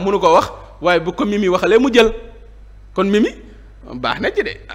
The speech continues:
Ndaxte loolu tax ma tuddee ko, euh, couple gagnante wala couple gagnant rek ci Mimi ak, euh, kii di Ousmane Sonko. Bëggoon naa ñëwaat ci détenu yi parce que, mais dinañ ci dikkaat incha allah di jégalu ñëpp.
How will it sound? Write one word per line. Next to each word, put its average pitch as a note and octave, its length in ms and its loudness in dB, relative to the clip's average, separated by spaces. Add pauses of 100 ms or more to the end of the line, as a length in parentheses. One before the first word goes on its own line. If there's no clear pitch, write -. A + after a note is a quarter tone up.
(140)
Ndaxte F3 400 -2
loolu G3 220 0
tax A3 140 0
ma G#3 60 0
tuddee G3 300 0
ko, G#3+ 220 2 (360)
euh, F#3+ 160 0 (220)
couple A#3 300 -2
gagnante F#3+ 420 2 (500)
wala F#3+ 480 2
couple G#3+ 320 0
gagnant F3 320 2
rek G#3+ 120 0 (140)
ci - 80 -12
Mimi G3 320 -4 (420)
ak, G3+ 200 0
euh, F3 320 2
kii G3+ 140 -6
di F3 280 -6
Ousmane E3 440 -4
Sonko. F3+ 500 -8 (360)
Bëggoon F#3 460 0
naa F3+ 380 2 (260)
ñëwaat F#3 340 0
ci G#3 80 -8
détenu G3 340 -2
yi C4+ 200 -2
parce F3+ 240 -6
que, G3 200 -4 (420)
mais F3+ 200 -2
dinañ G3 260 -2
ci G#3 80 -6
dikkaat F3+ 400 -4
incha F3 220 -4
allah D#3 200 0
di D#3 160 -10
jégalu E3 300 -6
ñëpp. F#3 180 0